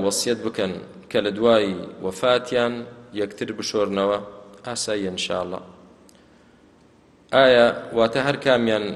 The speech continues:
مرد، ئەوەی تریان بیشوات؟ دروستە، ئینشاءڵڵا. ئایا ئەگەر مردوو بشۆیت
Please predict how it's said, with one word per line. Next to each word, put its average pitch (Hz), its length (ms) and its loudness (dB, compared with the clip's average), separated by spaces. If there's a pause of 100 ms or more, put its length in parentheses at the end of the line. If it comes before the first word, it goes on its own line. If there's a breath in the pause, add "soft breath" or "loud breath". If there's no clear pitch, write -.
مرد، 135 200 -2 (480)
ئەوەی 113 280 0
تریان 113 280 0 (880)
بیشوات؟ 113 480 -2 (260)
دروستە، 113 300 -6
ئینشاءڵڵا. 92 500 -4 (2000 loud breath)
ئایا 143 240 8
ئەگەر 139 300 2
مردوو 131 440 -2 (300)
بشۆیت 98 440 -2